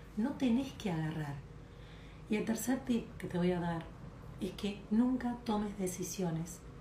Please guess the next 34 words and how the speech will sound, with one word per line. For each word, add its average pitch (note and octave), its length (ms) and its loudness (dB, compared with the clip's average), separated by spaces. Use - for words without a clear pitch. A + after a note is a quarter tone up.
cuando F3 200 2
estás F#3 360 -4
atravesando D#3+ 640 -2
una D#3 160 0
crisis. - 540 -8
No G#3 320 6
es G#3 160 0
momento F#3 600 2
ni F#3+ 100 4
de F#3 160 6
decidir G3+ 420 4
separarte, G#3 760 2
ni G3 180 4
decidir F#3 460 2
casarte, F#3 680 2
ni F#3+ 100 4
decidir F#3 520 4
tener A#3 240 2
hijos, F#3 440 -2
ni F#3+ 140 4
decidir F#3+ 500 2
no G3+ 140 4
tenerlos, F#3 680 2
ni F#3+ 140 2
decidir F#3 460 2
cambiar G3 320 2
de G3+ 80 0
trabajo, F#3+ 560 0
ni F3+ 160 2
decidir F#3 420 0
renunciar, G#3+ 540 0
ni G3 80 0
decidir A3 420 0
nada. D#3+ 380 0